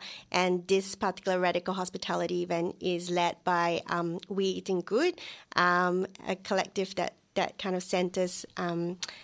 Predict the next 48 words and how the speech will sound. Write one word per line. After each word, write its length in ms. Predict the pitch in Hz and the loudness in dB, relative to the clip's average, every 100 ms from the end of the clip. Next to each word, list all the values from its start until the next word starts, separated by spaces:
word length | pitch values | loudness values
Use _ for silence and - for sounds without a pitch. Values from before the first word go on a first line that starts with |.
| - _ _ _ - | -20 _ _ _ -4
people 260 | 196 196 | 0 2
of 120 | 180 | 0
colour, 580 | - 208 185 185 180 185 - 190 | 0 0 4 4 4 2 -2 -2
um, 320 | 175 170 - | 0 -2 -4
and 240 | - 175 175 | -2 -2 -2
food 260 | - 196 | -2 -2
cultures 440 | 208 190 190 180 - | 0 0 0 -4 -4
that, 160 | - - | -8 -6
that 200 | 165 - | -6 -2
they 120 | 180 | -2
ca-, 220 | 180 - - | -2 -6 -2
you 120 | 185 | 0
know, 160 | 175 170 | 0 -2
they 220 | 185 175 | -2 -2
bring 300 | 170 185 214 | 0 0 2
with 260 | 262 285 - | 2 0 2
them. 260 | 277 277 - - - | 2 2 -4 -14 0
Um, 260 | 190 185 180 | 4 4 4
and 140 | 180 | 0
so 100 | 208 | 2
Matisse, 540 | 185 180 - 208 196 196 | 2 2 -2 -2 -2 -4
who 80 | 180 | -4
leads, 400 | 180 180 - - - - | -4 -4 -8 -10 -10 -4
uh, 140 | 180 | -2
one 180 | 185 185 | 0 0
of 60 | |
the 80 | 185 | -2
co-founders 880 | 180 185 170 170 165 - 185 175 180 | -6 -2 0 -2 -4 -4 -2 -2 -4
of 220 | 175 - | -8 -6
We 140 | 185 180 | -4 -4
Eating 220 | 180 180 | -2 -4
Good, 200 | 180 175 | -4 -4
will 100 | 185 | -4
be 320 | 185 185 180 - | -2 -2 -4 -2
driving 480 | 165 185 220 254 | 0 0 0 0
that 180 | 240 - | 0 2
one. 220 | 226 226 | 2 2
And 100 | 196 | 2
so 160 | 196 190 | 0 0
we're, 140 | 185 185 - | -2 -6 -6
you 120 | 214 | -2
know, 180 | 185 180 - - - - | 0 0 -4 -18 -20 0
gonna 140 | 214 | 2
be 220 | 233 240 - 226 | 4 2 2 4
eating 220 | 240 269 | 6 6
some 160 | 240 | 4
yummy 240 | 214 202 202 | 4 4 2
food 360 | - 185 185 | 0 0 0